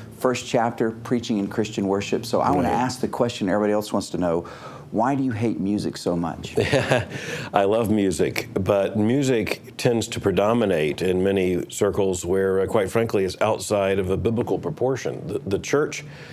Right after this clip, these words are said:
Speaker 2: has as its assignment, first and foremost, the feeding of the sheep in terms of congregational worship. That's, that's what happens. God is glorified as His word is preached.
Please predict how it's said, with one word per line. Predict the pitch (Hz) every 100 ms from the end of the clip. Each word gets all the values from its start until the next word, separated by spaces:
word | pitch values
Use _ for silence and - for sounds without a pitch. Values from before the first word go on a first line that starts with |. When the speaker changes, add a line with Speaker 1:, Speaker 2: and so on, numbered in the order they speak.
| - -
Speaker 2:
has | 117 117 101
as | 95
its | 101 85
assignment, | 73 - 120 113 90 -
first | 107 107 -
and | 90
foremost, | 110 101 87 -
the |
feeding | 85 120 107 95
of | 82
the | 80
sheep | - 131 101 -
in | 82
terms | 80 98 90 80
of | 76
congregational | 98 92 87 80 78 - 82
worship. | 87 101 - -
That's, | 87 85 - -
that's | 95 -
what | 95 -
happens. | 110 104 82 80
God | 104 101
is | 85
glorified | 90 107 123 104 80 80 85
as | 85
His | 92 85
word | 95 104 92
is | 78
preached. | - 131 87 -